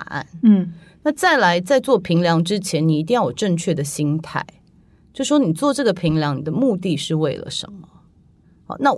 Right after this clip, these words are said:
Speaker 1: 我们在做评量的时候，其实很明显的就是，这个评量只是让你自我觉察，
Speaker 2: 嗯。
Speaker 1: 让你变成更好的领导者，
Speaker 2: 嗯。
Speaker 1: 让你知道自己的优势跟你的盲点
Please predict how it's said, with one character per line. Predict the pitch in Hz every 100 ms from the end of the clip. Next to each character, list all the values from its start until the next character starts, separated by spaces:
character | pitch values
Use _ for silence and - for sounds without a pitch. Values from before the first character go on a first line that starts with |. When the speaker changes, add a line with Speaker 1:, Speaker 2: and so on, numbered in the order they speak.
| -
Speaker 1:
我 | 190 170
们 | 170 254
在 | 370 320
做 | 277 254
评 | 175 156
量 | 160 147
的 | 170
时 | 165 -
候， | 135 170 135
其 | -
实 | 180
很 | 214 165
明 | 147 147
显 | 214 - -
的 | 92
就 | 175 165
是， | - 156 - - _
这 | 349
个 | 285
评 | - 156
量 | 160 147 165
只 | 143
是 | 147
让 | 214 214 160
你 | -
自 | - 180
我 | 123 76
觉 | - - -
察， | - - - - -
Speaker 2:
嗯。 | 190 180
Speaker 1:
让 | 277
你 | 170 - -
变 | 254 175
成 | 165 156
更 | 165 170
好 | 160 143
的 | 147
领 | 147 135 156
导 | 151 139
者， | 147 - - 185 -
Speaker 2:
嗯。 | 196 175 160 -
Speaker 1:
让 | 294 226
你 | 156
知 | 175 208
道 | 233
自 | 202 202 233
己 | 185 - -
的 | 123 101
优 | 156 208 226
势 | 220 - 202
跟 | 165 180
你 |
的 | 127
盲 | 143 147 123 170
点 | -